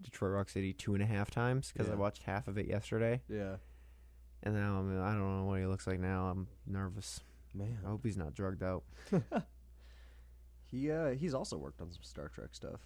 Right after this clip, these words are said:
Speaker 1: Yes, he's in the f-, music video for, uh, Aerosmith's Living on the Edge.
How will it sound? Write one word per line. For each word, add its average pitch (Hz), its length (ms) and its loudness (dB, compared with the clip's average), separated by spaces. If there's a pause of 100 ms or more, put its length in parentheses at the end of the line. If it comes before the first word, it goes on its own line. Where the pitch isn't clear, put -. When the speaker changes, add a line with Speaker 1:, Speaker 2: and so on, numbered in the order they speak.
Speaker 1:
Yes, 160 380 12
he's 185 180 8
in 208 140 12
the 170 340 12
f-, 131 220 0
music 202 340 10
video 196 480 10
for, 139 540 8 (100)
uh, 117 340 6
Aerosmith's 127 600 6
Living 117 340 6
on 110 120 6
the 101 120 4
Edge. 123 320 2